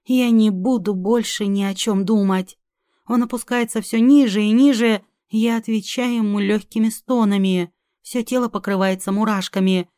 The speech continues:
чувствую, как внутри меня расцветает давно увядший цветок. Слышу, как сердце бешено колотится, и каждой клеточкой организма чувствую, что наши сердца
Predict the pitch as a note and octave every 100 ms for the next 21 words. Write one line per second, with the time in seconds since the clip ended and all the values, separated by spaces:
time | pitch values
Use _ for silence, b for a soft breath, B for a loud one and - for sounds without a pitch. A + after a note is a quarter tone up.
0 | _ - A#3 A3 - G3 F#3+ F#3+ F#3 F#3+
1 | G3 F#3 G3 F#3 F3+ F#3+ A3 F#3+ - _
2 | G3+ G3 F#3 - G3 F#3 A3+ A#3 A3 E3+
3 | F3+ F3+ F#3+ A3 G3 G3 F#3 - G3 F#3+
4 | G#3 A3 A3+ F#3+ F3 _ _ _ _ _
5 | - C#4 B3 A#3 A3+ A3 - B3+ - A3+
6 | G3 G#3+ G#3 G#3 G#3+ A3+ C4+ A#3 G#3 -
7 | F#3+ F#3 _ _ G#3+ - A#3+ A#3 G3+ G#3+
8 | G#3+ A#3+ B3 A#3 A3 - G#3 G3 F#3 G3+
9 | A3+ C4 F#3 G3 F#3+ - C4+ A#3 G#3+ G#3+
10 | G#3 F#3+ _ _ _ - - G#3+ G#3 G#3
11 | F#3+ - F#3 - F3+ F#3 - A3+ G#3